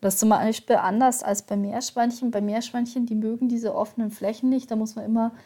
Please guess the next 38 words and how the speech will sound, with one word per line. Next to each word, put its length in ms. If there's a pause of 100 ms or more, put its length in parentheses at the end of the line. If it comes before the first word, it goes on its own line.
(840)
ja, 380 (140)
dazwischen 920
wieder 280
Einrichtungen 560
stellen, 680
äh, 220
die 80
sie 160
erreichen 440
können, 440
damit 320
ja 180
nicht 220
zu 80
viel 180
offene 280
Fläche 360
ist, 220
weil 100
sonst, 380
äh, 180
meiden 480
die 140
die, 260
weil 160
sie 80
da 140
Angst 380
kriegen. 400 (760)
Die 60
leben 220
ja 200
auch 160
in 140
den 160
Anden 380
so 140
wirklich, 460